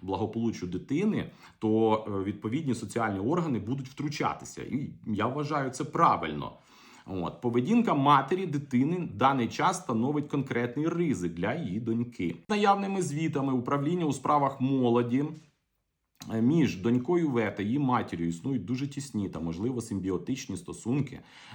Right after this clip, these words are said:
Донька В бере на себе значну відповідальність за матір, яка передає свою власну недовіру до служби у справах дітей та суду і страх втрати.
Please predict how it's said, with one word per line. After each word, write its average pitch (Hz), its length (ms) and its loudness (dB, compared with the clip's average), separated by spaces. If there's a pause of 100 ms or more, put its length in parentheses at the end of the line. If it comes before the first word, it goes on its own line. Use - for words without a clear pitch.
Донька 131 360 4
В - 340 2
бере 123 240 4
на 143 120 0
себе 147 300 -2
значну 123 380 -2
відповідальність 117 1160 -2
за 101 180 2
матір, 123 600 2 (280)
яка 123 340 6
передає 120 640 0
свою 107 300 -4
власну 120 440 4
недовіру 104 500 -2
до 101 140 -4
служби 113 400 -6
у - 20 -6
справах 107 460 4
дітей 139 320 -4
та 101 140 -6
суду 131 320 -4
і 92 40 -2
страх 117 440 2
втрати. 101 640 2